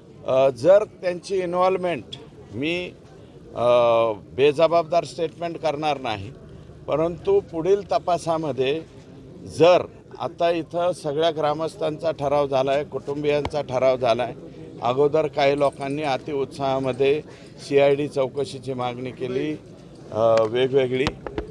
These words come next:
परंतु इथं सीआयडी चौकशीची गरजच नाही. आमचं सर्वांचं मत असं झालं आहे की ॲडिशनल एसपी पांडकर साहेब यांच्या अध्यक्षतेखाली या घटनेचा तपास व्हावा आणि ते,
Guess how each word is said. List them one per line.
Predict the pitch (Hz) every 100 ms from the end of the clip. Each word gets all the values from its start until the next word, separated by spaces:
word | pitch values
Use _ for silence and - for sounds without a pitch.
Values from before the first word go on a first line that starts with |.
| - -
परंतु | 123 143 135 156
इथं | 143 135 156
सीआयडी | - 143 143 151 165
चौकशीची | 160 147 151 151 160 -
गरजच | 135 139 156 175 160 151
नाही. | 123 95 - - - - -
आमचं | 117 135 175
सर्वांचं | 160 156 143 170 170 175
मत | 170 170 170
असं | 160 151 160
झालं | 143 131 135
आहे | 98 - - - - -
की | 147 165
ॲडिशनल | - 123 156 - 175 180
एसपी | 160 147 - 170 147 101 - - - - -
पांडकर | 131 147 151 170 165
साहेब | 135 143 123 - - - - - -
यांच्या | 120 135 143 - 160 165
अध्यक्षतेखाली | 143 135 147 147 135 156 131 131 135 160 143
या | 131 151
घटनेचा | 120 113 117 123 139
तपास | 139 123 110 127 107
व्हावा | 104 110 120 143 - - - - - -
आणि | 110 139
ते, | 143 139 147 170